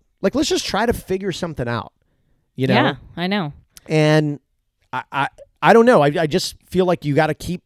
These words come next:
Speaker 1: <sighs> if you keep throwing punches, you're gonna land punches. That's just a fact, right? Like, you can't just think about something all the time. You actually should just probably do it.
Speaker 2: Well, and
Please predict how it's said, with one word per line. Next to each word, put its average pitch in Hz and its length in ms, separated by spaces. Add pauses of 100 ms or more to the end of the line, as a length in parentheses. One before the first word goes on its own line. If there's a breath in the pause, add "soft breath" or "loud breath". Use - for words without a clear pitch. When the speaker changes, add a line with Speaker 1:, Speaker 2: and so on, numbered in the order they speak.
Speaker 1:
<sighs> - 1700
if 160 100
you 180 60
keep - 220
throwing 226 320
punches, 131 380
you're 156 80
gonna 180 160
land 165 360
punches. - 520
That's - 200
just - 160
a - 60
fact, - 640 (240)
right? 143 420
Like, 143 240
you 156 80
can't 226 260
just - 260
think 214 200
about 127 240
something 123 240
all 117 100
the - 80
time. 131 260
You 151 80
actually 151 260
should - 220
just 147 220
probably 143 480 (200)
do 233 200
it. - 100 (840)
Speaker 2:
Well, 190 360
and 202 460